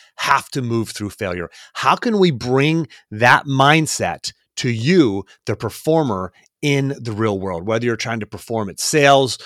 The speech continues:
growing your business, getting that promotion, waking up early and getting in your workouts and being more consistent there, uh, being a more consistent father or significant other,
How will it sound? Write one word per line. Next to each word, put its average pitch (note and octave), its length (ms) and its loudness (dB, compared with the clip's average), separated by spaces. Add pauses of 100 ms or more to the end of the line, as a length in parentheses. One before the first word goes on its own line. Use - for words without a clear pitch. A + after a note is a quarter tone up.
(220)
growing C3+ 260 6
your A#2 80 0
business, B2 560 -2 (300)
getting C#3+ 240 0
that B2+ 160 -2
promotion, C3 680 0 (280)
waking D3 380 2
up C3+ 120 0
early C#3+ 300 4
and A#2 100 -2
getting C#3+ 280 0
in C#3 100 0
your A2+ 140 -2
workouts C#3 560 -2
and G#2+ 100 -6
being C#3+ 220 -4
more B2+ 160 -2
consistent A2+ 640 -8
there, C3+ 280 0 (280)
uh, F#2 100 -4
being C#3 300 -2
a C#3 60 0
more C3+ 140 0
consistent B2 640 -6
father C#3+ 560 -2 (220)
or G2+ 320 -8 (260)
significant C3 720 -4
other, C#3+ 380 0